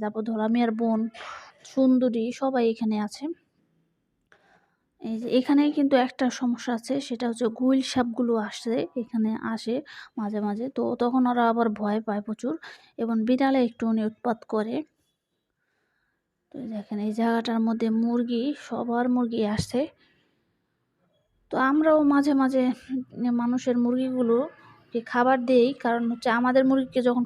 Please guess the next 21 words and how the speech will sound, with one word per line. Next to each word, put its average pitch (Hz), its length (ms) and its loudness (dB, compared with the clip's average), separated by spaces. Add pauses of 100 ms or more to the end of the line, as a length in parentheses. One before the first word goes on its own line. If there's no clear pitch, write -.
খাবার 254 220 2 (100)
দিতে 262 180 -2 (100)
আসি, 254 180 -6 (180)
তো 247 80 -4 (160)
ওদের 226 240 -4
মুরগি 233 300 -2
চলে 247 240 0
আসে। - 180 -16 (1160)
তো 277 160 2
মুরগি 285 260 4
দেখা 294 240 2 (100)
হয়ে 262 200 6
গেছে, 262 220 2 (100)
তো 262 60 0 (160)
আফিয়া 254 340 2
এবং 240 160 -2 (140)
আমি 233 160 0 (180)
যাচ্ছি 233 300 -6 (100)
হচ্ছে 233 240 -4 (280)
এই 240 140 -6
যে 226 100 0